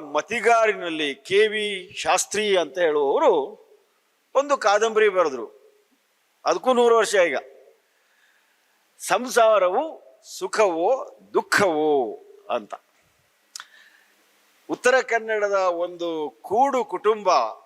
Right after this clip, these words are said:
ವಿಘಟನೆ ಹೊಂದಿ ಅದರಲ್ಲಿಯ ಒಬ್ಬ ವ್ಯಕ್ತಿ ದೂರದ ಮುಂಬೈಗೆ ವಲಸೆ ಹೋಗಿ ಜೀವನ ಕಟ್ಟಿಕೊಳ್ಳುವಂತ ಕಥೆಯನ್ನ ಆ ಕಾದಂಬರಿ ಹೇಳ್ತದೆ.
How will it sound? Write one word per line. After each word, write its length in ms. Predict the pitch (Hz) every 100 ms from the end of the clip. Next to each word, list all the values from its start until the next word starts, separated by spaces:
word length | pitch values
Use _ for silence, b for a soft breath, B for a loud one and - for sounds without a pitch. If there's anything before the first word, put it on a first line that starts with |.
| _ 117
ವಿಘಟನೆ 580 | 147 196 214 247 269 254
ಹೊಂದಿ 580 | 185 156 120 190 320 - _ _ _ _ _ b b b b b b _ _ _ _ _ _ _
ಅದರಲ್ಲಿಯ 680 | 156 175 214 277 285 294 277 262 247
ಒಬ್ಬ 360 | 233 220 220 208
ವ್ಯಕ್ತಿ 680 | 226 208 196 - 196 202 143
ದೂರದ 500 | 180 254 269 254 233
ಮುಂಬೈಗೆ 840 | 226 202 180 202 220 226 220 202
ವಲಸೆ 460 | 185 170 202 202 208
ಹೋಗಿ 440 | 190 190 165 175
ಜೀವನ 480 | 151 120 185 233 247 233
ಕಟ್ಟಿಕೊಳ್ಳುವಂತ 880 | 208 196 196 190 185 175 170 156 175
ಕಥೆಯನ್ನ 760 | 165 - 147 190 180 170 151 190 233 143
ಆ 260 | 147 202 240
ಕಾದಂಬರಿ 760 | 220 185 185 190 180 175 254
ಹೇಳ್ತದೆ. 800 | 226 214 175 147 151 123 107 _